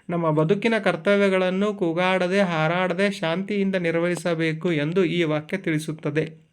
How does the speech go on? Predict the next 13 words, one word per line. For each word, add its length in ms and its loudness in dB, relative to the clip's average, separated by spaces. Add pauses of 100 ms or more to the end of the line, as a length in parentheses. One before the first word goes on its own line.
(920)
ನಾವು 240 6
ಯಾವುದೇ 440 6
ಆಡಂಬರ 560 4
ಪ್ರದರ್ಶನಗಳಿಗೆ 880 0
ಮನಸೋಲದೆ, 840 0
ಸದ್ದುಗದ್ದಲವಿಲ್ಲದೆ 1160 0
ನಮ್ಮ 220 -2
ಕರ್ತವ್ಯಗಳನ್ನು 760 -2
ಶಾಂತಿಯಿಂದ 600 -4
ಮುಗಿಸಬೇಕು 720 -2
ಎನ್ನುವ 360 0
ಸಾರ್ಥಕ 600 -4
ಜೀವನದ 760 -2